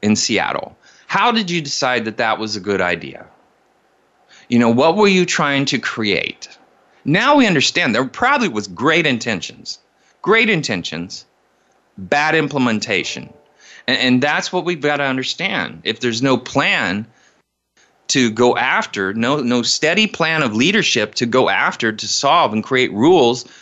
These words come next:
then there is no structure and people just disintegrate. You know, some people, uh, rebelled in the sixties and the seventies, threw the baby out with the bathwater. They rejected about every aspect of the status quo,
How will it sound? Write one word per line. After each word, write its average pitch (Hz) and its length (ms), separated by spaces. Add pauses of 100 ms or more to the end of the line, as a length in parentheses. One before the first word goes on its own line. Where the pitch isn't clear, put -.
(260)
then 156 140
there 160 140
is 165 260
no 170 160
structure 165 680
and 113 180
people 143 360
just 113 460
disintegrate. - 760 (520)
You 123 80
know, 127 120
some 165 280
people, 180 480
uh, 92 140
rebelled 127 460
in 117 160
the 101 100
sixties 135 580
and 95 120
the 90 60
seventies, 135 500
threw 165 280
the 156 120
baby 135 340
out 135 100
with 131 100
the 131 60
bathwater. 123 680 (400)
They 131 120
rejected 123 600
about 113 240
every 127 280
aspect 123 600
of 101 180
the 95 80
status 107 400
quo, 160 580